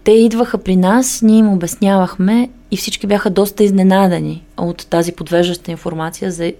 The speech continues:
така наречена източна алтернатива. След това всъщност съм разговаряла с хората от Кресна и те казаха: „Нас ни излъгаха,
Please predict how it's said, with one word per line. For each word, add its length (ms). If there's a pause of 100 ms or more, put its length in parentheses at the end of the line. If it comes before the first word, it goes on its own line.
(140)
така 220
наречена 540
източна 420
алтернатива. 680 (120)
След 360
това 360
всъщност 420
съм 120
разговаряла 480
с 140
хората 360
от 80
Кресна 360
и 40
те 140
казаха: 560
„Нас 280
ни 120
излъгаха, 580